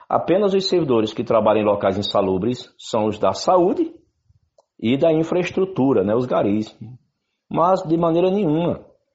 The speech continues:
esses companheiros e companheiras que trabalham nas demais secretarias,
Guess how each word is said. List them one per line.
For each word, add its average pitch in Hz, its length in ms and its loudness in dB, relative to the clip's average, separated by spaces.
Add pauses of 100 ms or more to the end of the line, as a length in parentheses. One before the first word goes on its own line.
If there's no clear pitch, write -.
(420)
esses 156 360 2
companheiros 143 420 0
e 123 40 -2
companheiras 104 440 0
que - 100 -6
trabalham 85 640 0 (460)
nas 101 200 0
demais 120 280 2
secretarias, 120 760 0